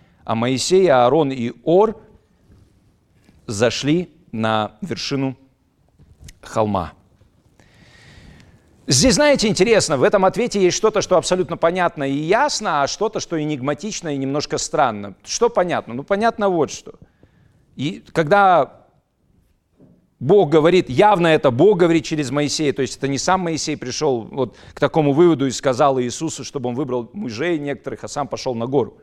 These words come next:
Но первое, что понятно, это то, что Иисус должен выбрать определенных мужей и пойти сразиться. Но это естественно, да? Ну все, на нас напали, сейчас мы им дадим, да? То есть дадим отпор.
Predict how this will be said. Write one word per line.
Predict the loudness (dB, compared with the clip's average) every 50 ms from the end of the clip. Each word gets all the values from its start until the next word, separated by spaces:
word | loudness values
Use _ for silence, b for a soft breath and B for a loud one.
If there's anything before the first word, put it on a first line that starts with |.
| _ _ _ b b b b b b b b b
Но | -2 0
первое, | 2 4 6 6 8 6 4
что | 4 2 -2 -2
понятно, | 0 0 0 0 0 -2 -2 0 -2 -2 -2 -4 -6 -6 -6 b b b b
это | -4 -2 0 0 0
то, | 2 2 0
что | 0 0 0 0 0 0 -2
Иисус | -4 -8 -8 -6 -8 -8 -8 -8 -4
должен | 0 2 2 2 0 -2 -4
выбрать | -2 0 2 2 2 0 -2 -4
определенных | -6 -8 -8 -8 -6 -4 -4 -4 -4 -4 -6 -6
мужей | -6 -8 -4 0 0 0
и | 0
пойти | 0 -2 -6 -6 -8 -10
сразиться. | -10 -6 -6 -6 -6 -6 -8 -8 -8 -6 -4 -2
Но | -2
это | 0 0 0
естественно, | 0 0 -2 -4 -4 -2 -2 -2 -2 -4 -8 -10 -10 -4 -2
да? | 0 0
Ну | 0 0 -2
все, | -2 0 2 2 2 2 0 B B B B B B B B _ 0
на | 2 4
нас | 4 4 2 2 0
напали, | 0 0 2 2 2 4 4 2 0 -2 -4 -8 -16
сейчас | -12 -4 0 0 0 0 0 -2
мы | -4 -4 -4
им | -4 -4 -4
дадим, | -4 -4 -6 -8 -12 -8
да? | -4 -2 -2 -2
То | -2 -2
есть | -4 -6 -4 -2
дадим | -2 0 2 2 2 2
отпор. | 2 0 0 -2 -2 -2 -2 -6